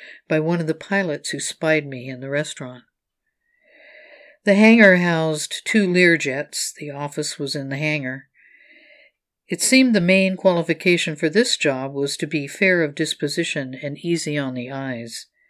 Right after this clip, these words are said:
I very nearly killed them with my inaccuracies in updating the landing field guides.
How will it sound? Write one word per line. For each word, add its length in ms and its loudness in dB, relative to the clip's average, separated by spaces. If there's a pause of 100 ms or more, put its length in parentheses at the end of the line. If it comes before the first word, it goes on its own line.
(1300)
I 80 4
very 340 8
nearly 380 2
killed 380 -2
them 200 -6
with 160 -8
my 140 -4
inaccuracies 1080 -2
in 60 -6
updating 580 -4
the 80 -8
landing 440 -4
field 400 -6
guides. 540 -10